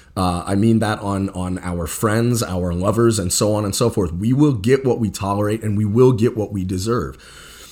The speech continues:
If we put in work constantly, day after day, we will see ourselves begin to ascend these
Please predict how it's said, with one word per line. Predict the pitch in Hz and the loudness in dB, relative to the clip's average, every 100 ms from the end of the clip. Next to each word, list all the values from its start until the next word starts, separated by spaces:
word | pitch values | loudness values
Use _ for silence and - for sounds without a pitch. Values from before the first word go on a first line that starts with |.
| - - | -14 -2
If | 123 123 | 0 2
we | 113 | 0
put | - 156 147 | 4 4 6
in | 135 123 101 | 4 2 2
work | 95 92 - - _ _ _ - | 0 -2 -8 -16 _ _ _ -4
constantly, | 127 110 - 95 82 78 80 - - - | -2 0 -2 -4 -6 -6 -8 -10 -20 -6
day | 104 117 120 | 0 2 4
after | 110 113 113 | 2 -2 -2
day, | 90 98 95 85 78 - - - _ | -2 0 0 -2 -4 -10 -20 -20 _
we | 110 123 | 2 4
will | 127 123 | 6 4
see | - 139 160 | 4 4 6
ourselves | 147 - 120 113 | 6 4 2 2
begin | - 104 92 104 113 | 0 -2 -2 0 0
to | 113 110 101 | 2 0 0
ascend | 90 - 123 110 117 104 | 0 0 2 4 2 2
these | 95 101 95 87 - - | 0 0 0 -2 -4 -8